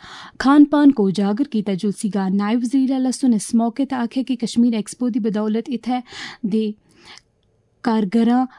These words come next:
ਕਾਰਖਾਨਾਦਾਰਾਂ ਔਰ ਤਾਜਰਾਂ ਕੋ ਆਪਣਾ ਮਾਲ ਵੇਚਣੇ ਵਾਸਤੇ ਮਾਰਕੀਟਿੰਗ ਦੀਆਂ ਸਹੂਲਤਾਂ ਦਿੱਤੀਆਂ ਜੁਲ ਸੰਗੀਆਂ। ਵਜ਼ੀਰ ਆਲਾ ਉਮਰ ਅਬਦੁੱਲਾ ਸੁਨ ਵਰਲਡ ਆਰਚਰੀ ਪੈਰਾ ਸੀਰੀਜ਼ ਦੋ ਹਜ਼ਾਰ ਛੱਬੀ ਦੇ ਤੀਜੇ ਮਰਹਲੇ ਵਿੱਚ ਸੋਨੇ ਦਾ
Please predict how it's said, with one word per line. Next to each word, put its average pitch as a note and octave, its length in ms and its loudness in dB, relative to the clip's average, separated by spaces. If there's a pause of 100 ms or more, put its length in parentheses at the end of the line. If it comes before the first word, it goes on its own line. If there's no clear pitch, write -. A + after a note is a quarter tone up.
(120)
ਕਾਰਖਾਨਾਦਾਰਾਂ G#3+ 960 0
ਔਰ G3 280 0
ਤਾਜਰਾਂ A3+ 640 0
ਕੋ G#3 240 -2 (360)
ਆਪਣਾ C4+ 320 2
ਮਾਲ F#3+ 280 0
ਵੇਚਣੇ A#3 380 0
ਵਾਸਤੇ C4 340 -2
ਮਾਰਕੀਟਿੰਗ B3 680 2
ਦੀਆਂ G3+ 200 -2
ਸਹੂਲਤਾਂ A3 440 -2
ਦਿੱਤੀਆਂ A#3 360 0
ਜੁਲ F#3+ 200 0
ਸੰਗੀਆਂ। G3 520 -2 (1040)
ਵਜ਼ੀਰ C#4 320 4
ਆਲਾ D4+ 160 0
ਉਮਰ C4+ 180 4
ਅਬਦੁੱਲਾ C4+ 280 0
ਸੁਨ C4+ 360 4
ਵਰਲਡ A3+ 360 0 (460)
ਆਰਚਰੀ C4+ 460 2 (100)
ਪੈਰਾ A3+ 280 -2
ਸੀਰੀਜ਼ B3+ 380 0
ਦੋ G#3+ 120 -2
ਹਜ਼ਾਰ G#3+ 220 -2
ਛੱਬੀ B3 380 -2
ਦੇ B3+ 300 -2 (240)
ਤੀਜੇ D4 260 4
ਮਰਹਲੇ G#3 380 0
ਵਿੱਚ G3 220 -2
ਸੋਨੇ C4+ 440 2
ਦਾ G#3+ 160 -4